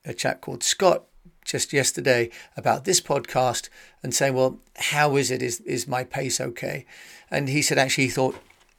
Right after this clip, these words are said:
this was okay." Now, for me, when I listen back, I almost don't recognize myself, and I wonder if I sound too pedestrian, too plodding. But if I look at the words I'm using,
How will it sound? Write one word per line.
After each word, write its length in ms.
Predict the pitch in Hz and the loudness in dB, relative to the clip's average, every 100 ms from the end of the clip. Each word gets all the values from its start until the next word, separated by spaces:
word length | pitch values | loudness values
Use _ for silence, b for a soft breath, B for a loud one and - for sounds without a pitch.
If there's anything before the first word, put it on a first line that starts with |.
| - | -20
this 240 | - 131 - | -4 -2 0
was 120 | - | 0
okay." 520 | 165 175 - 294 - - B B B B _ | 0 0 0 0 -2 -10 B B B B _
Now, 240 | 139 139 127 - | 4 4 4 -2
for 200 | - 143 | -2 4
me, 260 | 175 170 | 6 6
when 160 | 143 143 | 6 4
I 80 | 139 | 4
listen 280 | 139 139 | 4 0
back, 300 | 143 196 175 | 2 0 2
I 140 | 139 139 | 0 2
almost 320 | 170 165 - | 4 2 0
don't 100 | 139 | 2
recognize 600 | 143 139 131 120 110 110 | 2 0 -2 0 -2 -2
myself, 580 | 139 123 - 131 - - b b | -6 -6 -4 -4 -6 -8 b b
and 140 | - 143 | -6 -2
I 80 | 131 | 0
wonder 280 | 120 123 | 0 -2
if 140 | 117 127 | -2 0
I 80 | 117 | 0
sound 400 | - 127 117 120 | 0 0 -4 -6
too 180 | 135 117 | -6 -6
pedestrian, 640 | 127 127 113 - 113 101 | -4 0 0 -2 -6 -8
too 200 | - 107 | -8 -8
plodding. 440 | - 131 117 90 - b b b b b b b b b b b b _ | -2 -2 -2 -6 -16 b b b b b b b b b b b b _
But 100 | 147 | -4
if 100 | 139 | 2
I 60 | 175 | 2
look 200 | 202 208 | 4 2
at 240 | - - | 0 -2
the 80 | 143 | -4
words 440 | 135 175 220 220 | 2 4 4 4
I'm 200 | 151 135 | 2 0
using, 720 | 127 165 175 131 120 151 175 | 0 6 6 6 2 0 -4